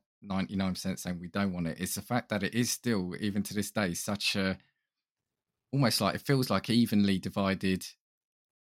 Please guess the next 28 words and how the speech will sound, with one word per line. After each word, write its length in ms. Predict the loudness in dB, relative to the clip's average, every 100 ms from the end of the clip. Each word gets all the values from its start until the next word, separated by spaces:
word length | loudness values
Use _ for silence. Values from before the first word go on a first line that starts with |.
| _ _
kind 160 | -4 -2
of 100 | -2
conversation 680 | -4 -2 0 2 2 2 -2
about 420 | 0 0 0 -6
do 100 | -4
we, 180 | 0 0
do 140 | -2 -2
we 100 | 0
want 240 | 0 -2
them 120 | -2
or 80 | -2
not. 320 | 0 0 -2
And 120 | -2
I 60 | -2
think 220 | -2 -2
that's, 280 | 0 0 -4
to 120 | -10
me, 200 | -4 -2
is 160 | -2 -4
the, 380 | -6 -6 -6 -14 _ _
the 140 | -4
element 420 | -2 -2 -4 -4
that 200 | -4 -4 -4
I'm, 240 | -8 -8 -6
I'm 140 | -6
still 320 | -6 -6 -8 -6
surprised 500 | -8 -4 -4 -4 -6
by. 220 | -10